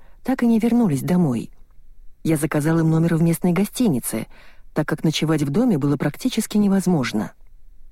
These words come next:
Несмотря на то, что пожар удалось потушить почти сразу,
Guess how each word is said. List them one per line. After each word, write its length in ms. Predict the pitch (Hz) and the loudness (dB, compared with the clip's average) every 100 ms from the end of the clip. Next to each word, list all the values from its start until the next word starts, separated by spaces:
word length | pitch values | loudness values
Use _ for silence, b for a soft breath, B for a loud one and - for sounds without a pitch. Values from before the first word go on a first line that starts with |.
| - - - - - | -20 -20 -20 -20 -4
Несмотря 420 | 185 - 208 240 277 | -2 0 0 0 2
на 140 | 233 | 2
то, 120 | 233 | 0
что 200 | 220 208 | -2 -2
пожар 420 | - 208 202 240 - | 0 0 2 0 0
удалось 380 | 160 156 165 | 0 2 0
потушить 500 | - 165 185 - 180 | -2 -2 -2 0 -2
почти 360 | - 143 - 151 | -2 -4 -2 -4
сразу, 560 | - 208 254 151 107 | 0 0 0 -2 -4